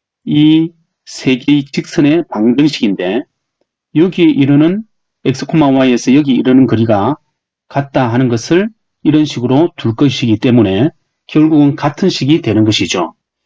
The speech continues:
그러면 어떨 때에 내심의 좌표를 구할 수 있고 어떨 때에 방심의 좌표를 구할 수 있을까요? 자, 지금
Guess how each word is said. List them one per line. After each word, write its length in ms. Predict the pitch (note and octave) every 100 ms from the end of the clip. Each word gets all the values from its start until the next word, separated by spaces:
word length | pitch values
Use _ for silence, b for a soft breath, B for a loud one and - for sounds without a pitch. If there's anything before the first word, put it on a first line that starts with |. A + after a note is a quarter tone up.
| _ _ _
그러면 380 | - F3 D#3 A2+
어떨 420 | G2 A2+ G#3+ A3
때에 480 | - G#3+ E3+ D#3 D#3
내심의 800 | A#2+ A2 A2+ E3+ D#3 D#3 D#3+ E3+ _ _
좌표를 380 | A2+ - C3 B2
구할 220 | A2 G#2+
수 140 | -
있고 400 | G2+ - F2+ F#2+ _ _ _ _
어떨 360 | A#2 - E3+ -
때에 360 | E3+ E3+ G3+ D#3
방심의 520 | A2 A2+ A2 D#3 E3+
좌표를 380 | A2+ - C3 C3+
구할 200 | A2 G#2
수 100 | G#2+
있을까요? 640 | - F#2+ F2+ E2+ G#2 F#3 _ _ _ _ _ _ _ _ _
자, 180 | -
지금 460 | - E3 C3 B2 F3